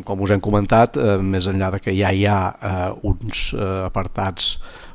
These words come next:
on es diu quina formació han de tenir els qui optin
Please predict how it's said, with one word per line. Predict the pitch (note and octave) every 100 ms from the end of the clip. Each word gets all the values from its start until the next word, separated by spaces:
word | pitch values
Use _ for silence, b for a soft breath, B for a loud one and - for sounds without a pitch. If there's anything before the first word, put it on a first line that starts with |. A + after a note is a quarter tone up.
| - G2+
on | F#2+
es | F#2 F2
diu | G2+ F#2
quina | G#2 F#2
formació | - G2 F#2 F2 - G2 F2+
han | F2+
de | F#2
tenir | F2+ F2+ G2+ F#2+
els | F#2 F#2 - -
qui | - G2
optin | G#2 - F#2